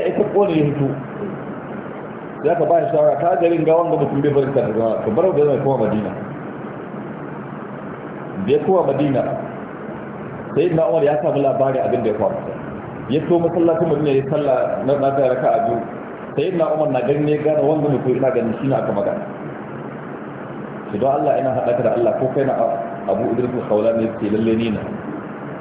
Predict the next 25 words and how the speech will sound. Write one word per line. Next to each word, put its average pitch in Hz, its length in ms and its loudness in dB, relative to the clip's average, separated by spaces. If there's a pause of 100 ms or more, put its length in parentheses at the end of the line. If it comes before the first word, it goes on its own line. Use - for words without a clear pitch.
(880)
"Kai 170 160 0
na 165 80 2
aka 160 400 0
kaɗa 143 80 2
wuta 143 220 2
ba 143 80 2
ta 123 100 0
kone 139 240 2
ba?" 123 80 0
Ya 127 160 0
ce, 107 80 -2
"Ni 113 160 0
na." 101 120 -6 (320)
Ya 113 120 -4
ce, - 140 -4
"Alhamdulillah." 104 880 -2 (960)
Don - 140 0
Allah, 139 200 0
ko 139 160 2
mutum 131 240 2
in 107 80 -2
kai 120 160 -2
kawai 113 220 2
Sayyidina 110 420 0
Abubakar. 107 320 -2